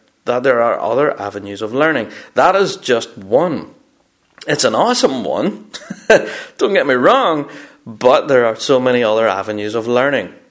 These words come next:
Now, there is always the official school system.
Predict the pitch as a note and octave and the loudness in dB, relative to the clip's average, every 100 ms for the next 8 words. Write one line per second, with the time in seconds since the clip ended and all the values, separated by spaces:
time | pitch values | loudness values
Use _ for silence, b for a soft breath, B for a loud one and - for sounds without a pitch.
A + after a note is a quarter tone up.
0 | - C3+ A#2+ F#2+ - C#3 C3 B2+ - A#2+ | -2 0 0 -4 0 2 4 2 0 2
1 | E3 F3 F3 E3+ E3 - _ B2 C3 - | 2 2 0 0 -4 -12 _ -8 -4 -2
2 | B2+ - A#2+ A2+ B2+ A#2+ - - - - | -4 -4 -4 0 0 0 -4 -8 -8 0
3 | C3+ C3 C3 - - - - - - | 2 2 -2 -4 -8 -4 -4 -4 -8